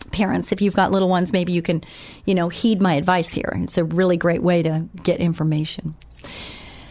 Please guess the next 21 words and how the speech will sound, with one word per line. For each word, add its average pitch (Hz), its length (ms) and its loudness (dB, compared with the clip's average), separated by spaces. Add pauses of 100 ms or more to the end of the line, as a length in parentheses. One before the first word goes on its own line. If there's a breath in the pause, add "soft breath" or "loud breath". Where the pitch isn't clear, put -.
(320 loud breath)
So, 247 360 2
uh, 214 800 0
you 240 100 6
don't 285 200 2
want 277 140 4
to 208 80 2
interrogate 185 600 0
or 175 120 -2
pry 185 320 0
into 180 180 0
details. 170 680 -2 (1000 soft breath)
You 220 100 4
don't, 226 260 2
you 202 360 0
know, - 120 -2
if 208 160 0
they 208 120 4
don't 208 180 2
want 196 140 2
to 175 40 0
share, 175 460 0